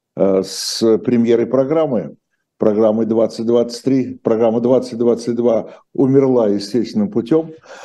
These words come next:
э, и программа двадцать двадцать три вот рождается сегодня на ваших глазах. Э, я ее ведущий Виталий Дымарский, так мы, э, так, я надеюсь, и останется, э, в течение всего этого года.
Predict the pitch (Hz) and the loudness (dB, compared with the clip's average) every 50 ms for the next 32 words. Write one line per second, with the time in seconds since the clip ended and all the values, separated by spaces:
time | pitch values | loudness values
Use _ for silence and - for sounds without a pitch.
0 | - - _ - 110 104 107 104 104 104 - - 127 139 143 147 156 156 151 151 | -20 -10 _ 0 2 4 4 4 2 2 0 0 0 2 2 4 4 2 2 0
1 | 151 131 131 123 131 139 139 135 131 131 131 127 131 - 127 117 120 123 120 120 | 0 0 0 2 2 0 0 0 0 0 0 0 -2 -4 -6 -2 0 0 0 -2
2 | - - - 120 131 143 156 147 - - 101 110 120 120 - 117 120 127 110 98 | -4 -6 -4 -2 0 0 0 -2 -4 -2 -2 -2 -2 0 2 2 4 2 2 2
3 | 98 120 120 127 127 123 - - - - 127 117 113 120 117 120 120 113 113 110 | 0 2 2 2 0 -2 -6 -10 -8 -4 -2 0 0 0 0 0 0 0 2 2
4 | 113 107 - - 107 101 110 117 113 117 139 156 151 151 156 _ _ _ _ - | 0 0 -2 -4 -4 0 0 0 2 2 0 -2 -2 -6 -14 _ _ _ _ -20
5 | - - - - - _ _ - 101 104 104 104 107 120 127 123 120 120 120 113 | -20 -20 -20 -20 -20 _ _ -4 0 0 2 2 4 4 4 4 4 2 0 0
6 | 123 120 131 160 170 165 - 143 120 113 117 123 117 110 110 107 117 120 127 135 | 0 0 0 -2 -2 -2 -2 -4 -2 0 0 0 0 0 0 0 0 0 0 -2
7 | 127 127 - - 120 - - 107 - 117 110 107 104 98 - - - - - 107 | -2 -4 -6 -10 -6 -2 -2 -2 -2 0 -2 0 0 -2 -4 -6 -12 -8 -6 -2
8 | 104 101 101 101 117 101 - - 110 107 104 104 104 107 104 104 101 - 107 104 | -2 -2 -2 -2 -2 -2 -2 0 0 0 0 0 0 0 -2 -2 -2 -2 -2 -2
9 | 101 98 - - 135 143 143 139 135 - 135 135 127 120 82 101 110 107 - - | -2 -2 -2 -2 -2 -2 -2 -4 -6 -2 0 0 0 0 0 -2 -2 -4 -6 -10
10 | 120 110 - 123 117 113 113 107 - - 123 117 113 113 113 113 113 113 113 110 | -12 -6 -4 -2 -2 0 -2 -2 -2 -2 0 0 0 0 0 0 0 0 0 0
11 | 113 113 117 113 110 107 104 107 | 0 0 2 2 0 -2 -4 -6